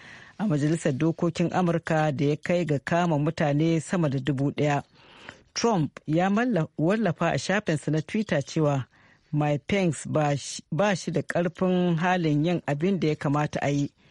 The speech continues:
Pence ya bayyana cewa Trump ya jefa iyalina da duk waɗanda suke ginin majalisa cikin haɗari a,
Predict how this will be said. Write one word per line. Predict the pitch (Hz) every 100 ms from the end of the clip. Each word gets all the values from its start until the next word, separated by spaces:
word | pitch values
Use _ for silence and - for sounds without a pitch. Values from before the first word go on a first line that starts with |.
| - _ _
Pence | 180 165 139 -
ya | 151 160
bayyana | 151 175 147 139
cewa | - 170 160 151
Trump | - 208 175
ya | 156 165
jefa | 156 156 190 196 -
iyalina | 147 160 190 165 151 165
da | 147
duk | 135 185
waɗanda | - 214 165 143
suke | 139 - - 139
ginin | 160 175
majalisa | 151 139 139 160 156
cikin | - - 170
haɗari | 156 - - 151
a, | -